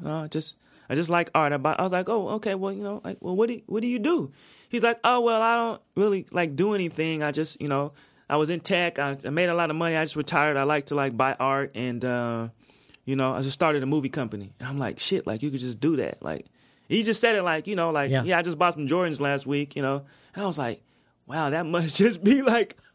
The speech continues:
Speaker 1: a great thing," right? You just,
Speaker 2: Yeah.
Speaker 1: "Yeah, man, I just started this company, you know, two years, I sold it, mm, multimillionaire, just, you know, now I just, like, buy shit."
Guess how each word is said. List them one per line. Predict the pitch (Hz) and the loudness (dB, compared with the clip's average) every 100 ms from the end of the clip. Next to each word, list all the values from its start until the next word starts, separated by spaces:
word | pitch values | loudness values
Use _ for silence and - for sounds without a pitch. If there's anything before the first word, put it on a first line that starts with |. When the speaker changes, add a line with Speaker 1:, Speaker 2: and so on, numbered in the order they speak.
| _ - | _ 0
Speaker 1:
a | 196 | 2
great | 277 233 233 - | 6 6 4 2
thing," | 247 226 165 | 2 2 2
right? | 190 226 | 2 2
You | |
just, | 202 202 | 0 -2
Speaker 2:
Yeah. | 135 120 104 - | -2 -2 -4 -6
Speaker 1:
"Yeah, | 214 226 | 2 2
man, | 185 185 180 | 2 0 -2
I | |
just | 175 165 | -4 -6
started | - 170 170 | 0 2 2
this | 151 | -2
company, | - 170 165 160 156 156 | -4 -2 -2 -2 -2 0
you | 160 | 0
know, | 156 147 147 143 | 0 0 -4 -2
two | 180 | -2
years, | 165 156 147 147 135 | 2 2 2 -2 -4
I | |
sold | - 156 147 | 0 2 4
it, | 147 139 - | 0 -2 -8
mm, | 139 151 147 | -8 -6 -6
multimillionaire, | 135 160 165 170 156 156 147 143 147 151 | 2 2 2 0 0 -2 -2 -2 -2 -4
just, | - - - | -8 -14 -10
you | 180 | -6
know, | 170 156 | -2 0
now | 180 170 | 2 0
I | |
just, | 156 151 | -2 -2
like, | 151 113 | -2 2
buy | 160 | 0
shit." | 170 - 90 | 0 -2 -6